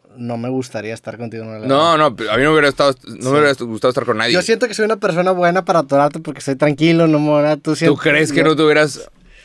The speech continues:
Speaker 1: yo, yo,
Speaker 2: Espérate.
Speaker 1: yo no soy claustrofóbico tampoco, o sea,
Speaker 2: Ajá.
Speaker 1: yo, a mí me gustan, de hecho, los espacios de, güey, pues este estudio es,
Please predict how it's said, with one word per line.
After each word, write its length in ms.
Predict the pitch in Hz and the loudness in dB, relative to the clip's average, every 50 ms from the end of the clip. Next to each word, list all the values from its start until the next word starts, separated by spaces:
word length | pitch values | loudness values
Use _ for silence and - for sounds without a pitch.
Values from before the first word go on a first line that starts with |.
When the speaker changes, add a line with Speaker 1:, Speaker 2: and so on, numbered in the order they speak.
| - _ - | -20 _ -6
Speaker 1:
yo, 100 | 139 151 | 2 4
yo, 100 | 180 - | 4 4
Speaker 2:
Espérate. 280 | 151 175 202 214 196 | 6 4 4 4 6
Speaker 1:
yo 100 | 175 185 196 | 4 4 4
no 60 | 202 | 2
soy 120 | 202 214 190 | 0 0 0
claustrofóbico 560 | 214 233 202 - 156 139 147 156 170 170 165 | 0 0 0 0 -2 0 0 0 2 0 0
tampoco, 380 | 143 123 110 131 135 127 - | -2 -2 -2 -2 -4 -4 -6
o 60 | 117 117 | -8 -2
sea, 240 | - 135 123 117 - - | 0 -2 -2 -2 -6 -12
Speaker 2:
Ajá. 320 | - 107 107 123 120 113 107 | -14 -8 -4 -2 -2 -2 0
Speaker 1:
yo, 140 | 131 143 151 | 2 2 4
a 80 | 151 143 | 4 4
mí 80 | 143 151 | 4 6
me 80 | 170 170 | 6 6
gustan, 340 | 160 160 156 160 - 151 | 6 4 2 2 0 2
de 80 | 143 135 | 2 2
hecho, 160 | 131 - 151 | 0 0 0
los 140 | 147 139 127 | 0 0 -2
espacios 360 | 127 123 - 123 120 127 123 | -4 -6 -6 -6 -6 -6 -8
de, 80 | 104 113 | -10 -8
güey, 160 | 117 117 110 | -8 -8 -10
pues 160 | - 110 104 | -10 -12 -14
este 220 | 117 110 - - 127 | -14 -14 -12 -14 -16
estudio 360 | 123 - 131 123 120 123 123 | -12 -10 -8 -8 -6 -6 -6
es, 220 | 120 - - - | -8 -8 -12 -18